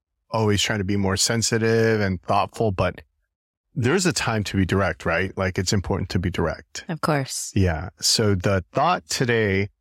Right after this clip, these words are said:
Speaker 1: and we're gonna keep these episodes to be about ten to fifteen minutes long, no longer, and we'll just build up.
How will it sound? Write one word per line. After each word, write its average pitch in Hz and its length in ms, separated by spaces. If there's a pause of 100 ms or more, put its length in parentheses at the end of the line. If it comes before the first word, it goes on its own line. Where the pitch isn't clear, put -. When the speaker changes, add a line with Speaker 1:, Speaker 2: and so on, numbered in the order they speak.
(180)
Speaker 1:
and 110 160
we're 120 120
gonna 170 160
keep 165 300
these 165 200
episodes 123 600
to - 80
be 113 100
about 107 260
ten 131 280
to - 120
fifteen 131 480
minutes 110 320
long, 98 280
no 104 120
longer, 98 480 (560)
and 113 140
we'll 113 100
just 123 160
build 120 240
up. 101 160